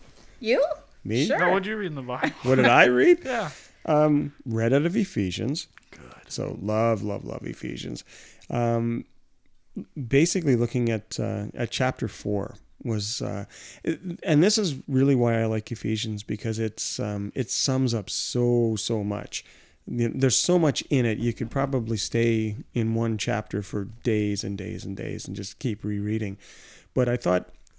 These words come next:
Speaker 2: this one here goes hand in hand with, um, with First John. And I like the way that, uh,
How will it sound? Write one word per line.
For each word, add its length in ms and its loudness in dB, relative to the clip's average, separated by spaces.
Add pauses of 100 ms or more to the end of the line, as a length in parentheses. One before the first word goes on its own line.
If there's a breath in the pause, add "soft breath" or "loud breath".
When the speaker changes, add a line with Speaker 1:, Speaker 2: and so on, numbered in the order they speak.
Speaker 2:
this 440 -6
one 140 4
here 220 2
goes 240 0
hand 200 0
in 100 -2
hand 320 -2
with, 380 -6
um, 380 -4
with 160 -6
First 340 -4
John. 360 -4 (500 loud breath)
And 440 2 (120)
I 80 -2
like 260 0
the 100 0
way 160 4
that, 340 -4
uh, 280 -2